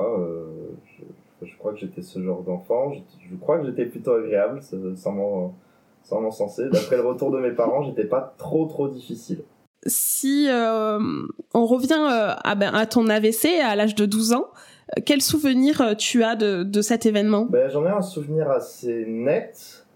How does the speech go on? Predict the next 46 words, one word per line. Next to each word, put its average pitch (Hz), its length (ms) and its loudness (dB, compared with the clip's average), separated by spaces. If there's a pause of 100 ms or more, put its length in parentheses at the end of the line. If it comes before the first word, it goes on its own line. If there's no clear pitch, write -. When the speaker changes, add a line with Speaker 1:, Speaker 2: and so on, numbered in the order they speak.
(460)
Speaker 1:
parce 110 280 -2
que 120 300 -2
ça 113 160 -4
s'est 110 160 -2
passé 110 280 0
dans 113 120 2
des 107 120 -2
conditions, 98 760 -4
euh, 85 140 -2
particulières, 95 920 -4 (680)
euh, 98 320 -2
puisque 92 300 -12
j'étais, 95 400 -4
euh, 85 440 2
j'étais 92 280 -4
en 95 140 -2
cours 135 340 -4
au 98 40 -4
collège, 92 540 -2 (400)
euh, 76 580 -4
j'étais - 220 -8
en 90 100 -2
cours 98 220 -10
de 95 100 -2
musique, 113 720 -6 (600)
et, 98 200 -4
euh, 82 1040 0 (100)
<laughs> - 100 -8
je - 140 -4
pense - 200 -4
que - 200 -6
les 107 120 0
gens 117 200 -4
qui 104 100 -4
étaient 95 180 -4
autour 101 260 -6
de 98 100 0
moi 107 200 -2
en 98 140 -2
ont 92 80 0
un 92 40 -6
souvenir 101 340 -8
peut-être 95 340 -6
assez 90 240 -4
net - 180 -8
aussi. - 360 -10